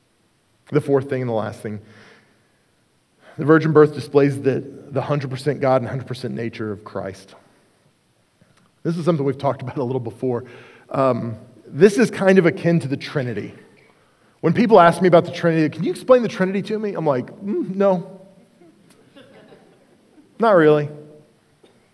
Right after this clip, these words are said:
"Well, can you try?" "I can try." And so I'll use an illustration like this. We'll say, "Okay, you know water, it takes different forms. It's water, but if you freeze it, it's ice. And if you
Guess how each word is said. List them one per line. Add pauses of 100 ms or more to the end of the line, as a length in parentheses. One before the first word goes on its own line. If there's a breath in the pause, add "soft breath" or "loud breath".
(680)
"Well,
can
you
try?"
"I
can
try." (520 soft breath)
And
so
I'll
use
an
illustration
like
this.
We'll
say,
"Okay,
you
know
water, (240 loud breath)
it
takes
different
forms. (160 loud breath)
It's
water,
but
if
you
freeze
it,
it's
ice. (160 loud breath)
And
if
you